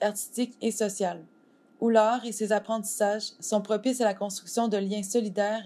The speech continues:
et la création d'espaces de partage. Il est donc question d'une pratique artistique enracinée socialement,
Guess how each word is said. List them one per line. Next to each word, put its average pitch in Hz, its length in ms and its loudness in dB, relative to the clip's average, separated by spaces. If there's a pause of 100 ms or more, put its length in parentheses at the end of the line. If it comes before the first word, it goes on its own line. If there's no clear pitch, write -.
et 214 80 -2
la 196 140 0
création 214 480 -4
d'espaces 214 560 0
de 214 80 0
partage. 185 640 -6 (680)
Il 208 80 4
est 214 80 6
donc 226 220 -2
question 240 340 0
d'une 220 180 -2
pratique 208 380 -6
artistique 208 600 -8 (100)
enracinée 202 580 0
socialement, 196 680 -2